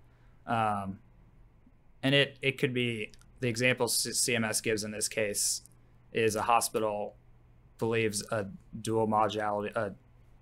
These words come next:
different type of test for cancer screening is more effective than the one physicians are currently using on its medical staff. So essentially, it allows them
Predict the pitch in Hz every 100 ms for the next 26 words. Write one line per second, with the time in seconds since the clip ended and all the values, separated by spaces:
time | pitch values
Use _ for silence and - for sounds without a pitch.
0 | - - - 147 143 120 - 123 117 101
1 | - 107 98 - - 113 - 107 - 110
2 | - 107 101 95 98 - - - 101 120
3 | 110 113 107 110 104 104 104 107 104 104
4 | 101 - 107 101 - 110 113 113 117 117
5 | 113 113 117 117 117 113 123 127 127 -
6 | - - - - 123 120 156 139 123 120
7 | 113 110 110 107 - 113 107